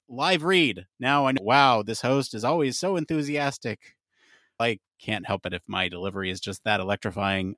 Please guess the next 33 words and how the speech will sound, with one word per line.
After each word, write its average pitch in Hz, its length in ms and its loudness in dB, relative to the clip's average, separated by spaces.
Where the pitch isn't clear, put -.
Anyway, 131 280 4
enough 139 320 0
about 131 180 -2
me. 135 80 0
Let's 147 180 4
talk 247 200 6
about 240 200 4
something 190 440 6
even 220 320 2
more 302 160 6
electrifying, 160 800 4
our 214 140 -2
Patreon 185 600 2
page. 147 460 0
Yes, 165 580 0
that's - 200 -18
right. 90 240 -4
We 107 40 -4
got 147 140 2
exclusive 175 640 0
club 160 460 -2
just 147 640 -4
for 185 140 -4
you, 240 680 -2
our 120 180 -2
loyal 127 380 2
listeners. 120 400 -2
It's - 100 -14
called 113 200 2
Human 123 220 -2
Factors 123 520 -6
Practitioner 156 720 0
Tier. - 460 -4